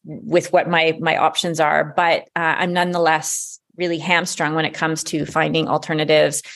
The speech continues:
um, for my, for my pets. Uh, and there's virtually, it's virtually white space in terms of, you know, what types of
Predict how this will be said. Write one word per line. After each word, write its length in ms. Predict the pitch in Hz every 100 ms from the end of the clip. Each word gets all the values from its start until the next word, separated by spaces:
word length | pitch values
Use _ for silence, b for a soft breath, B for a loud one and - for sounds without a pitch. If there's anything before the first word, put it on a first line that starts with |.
| B -
um, 500 | 165 160 156 151 151 -
for 260 | - 170
my, 420 | 160 160 156 151 147
for 80 | 165
my 100 | 156
pets. 460 | - 156 - - - B B -
Uh, 480 | 180 175 175 170 -
and 460 | 233 254 254 240 208
there's 300 | 226 226 220
virtually, 800 | 220 226 233 226 214 202 180 110
it's 180 | 180
virtually 400 | - 233 247 233
white 240 | 208 175 -
space 480 | - 147 143 - -
in 140 | - 170
terms 340 | 175 165 165
of, 200 | 165 147
you 60 | 156
know, 120 | 156
what 340 | 156 190 -
types 320 | - 185 - -
of 200 | 165